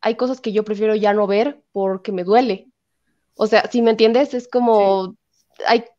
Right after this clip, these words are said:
Speaker 1: hay escenas, por ejemplo, en la serie que yo me la pasaba llorando y dije, "Yo no quiero ver esta serie porque me, no puedo parar de llorar", o sea,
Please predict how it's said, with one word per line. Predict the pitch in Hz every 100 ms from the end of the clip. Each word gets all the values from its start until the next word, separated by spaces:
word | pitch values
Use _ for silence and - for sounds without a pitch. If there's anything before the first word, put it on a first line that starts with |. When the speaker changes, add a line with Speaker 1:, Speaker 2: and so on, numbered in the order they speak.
| -
Speaker 1:
hay | 240 254
escenas, | 247 269 262 247
por | 226 214
ejemplo, | 220 226 226 208 -
en | 220
la | 208
serie | 208 233 233
que | 226 190 _
yo | - - 196 233 226 262
me | 269
la |
pasaba | 214 214 240
llorando | 226 226 226
y |
dije, | 233
"Yo | 233
no | 240 247
quiero | 254 240
ver | 233
esta | 233 247
serie | 226 233
porque | 220 220
me, | 226 226 _
no | 233 254
puedo | 247 269 277
parar | 247 247
de | 247
llorar", | 226 277 247
o |
sea, | 226 208